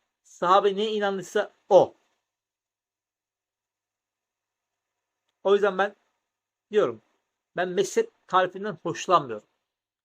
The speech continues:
Falan mezhep, filan mezhep. Abi öyle bir şey yok. Din bir.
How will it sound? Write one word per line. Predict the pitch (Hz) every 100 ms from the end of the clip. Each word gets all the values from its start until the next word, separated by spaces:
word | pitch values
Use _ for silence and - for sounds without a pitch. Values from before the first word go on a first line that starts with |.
| _ _ _ _
Falan | 202 214 160
mezhep, | 127 202 196
filan | - 185 143
mezhep. | 117 - 170 _
Abi | - 262 196
öyle | 220
bir | 190
şey | 165
yok. | 151 127 _ _ _ _ _ _ _ _ _ _ _ _ _ _ _ _ _ _ _ _
Din | 233 247
bir. | 214 -